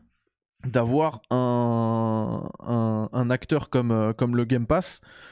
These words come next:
euh, qui est présent. Après, le problème, c'est le jour,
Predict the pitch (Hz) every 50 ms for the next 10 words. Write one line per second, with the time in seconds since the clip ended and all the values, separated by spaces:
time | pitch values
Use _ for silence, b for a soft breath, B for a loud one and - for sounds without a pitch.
0 | B B - - 120 117 113 113 113 113 113 113 113 113 113 113 110 110 110 107
1 | - - - - - - - - - - - - - - - - 135 135 147 -
2 | - 156 143 123 110 107 _ _ - - 139 139 - - 180 202 247 302 - _
3 | _ _ _ _ _ _ _ - 123 127 123 117 120 156 135 143 180 220 226 185
4 | - - - - - 120 120 120 120 160 226 247 233 -